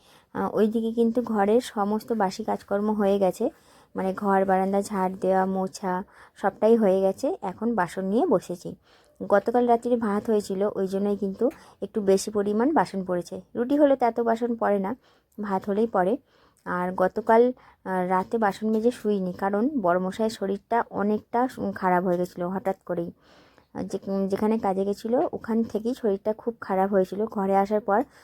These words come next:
আরও বেশি উইক হয়ে গেছিলো, ওই কারণে কিন্তু আর বেশি সময় নষ্ট না করে খাওয়া দাওয়া করে একটু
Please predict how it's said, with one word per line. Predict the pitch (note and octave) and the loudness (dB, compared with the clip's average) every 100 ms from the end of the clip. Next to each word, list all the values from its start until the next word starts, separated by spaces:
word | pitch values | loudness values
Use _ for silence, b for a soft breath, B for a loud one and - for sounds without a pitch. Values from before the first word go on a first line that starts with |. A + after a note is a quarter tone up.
| B - | B -2
আরও | G3 G#3 | 0 2
বেশি | F#3+ F#3+ A3 | 0 0 0
উইক | F#3+ F#3+ | 2 2
হয়ে | F#3+ F3+ | 2 0
গেছিলো, | F3+ F3+ F3+ | -2 -4 -4
ওই | |
কারণে | F#3 F#3 F#3 F#3+ | -2 -2 -2 -4
কিন্তু | G3+ G3 B3 B B B - | -6 -2 -2 B B B -6
আর | F3+ | -6
বেশি | F#3 F#3+ - G#3 | 0 -2 0 -6
সময় | - F#3+ G3+ | -2 0 0
নষ্ট | G3+ G3 G#3 | 0 -2 -4
না | G3+ F#3+ | -2 0
করে | G3 G#3+ | 0 -2
খাওয়া | A3+ G#3 F#3 | -2 0 0
দাওয়া | F#3 F#3 | 0 0
করে | G3 G3 | 0 0
একটু | - | 0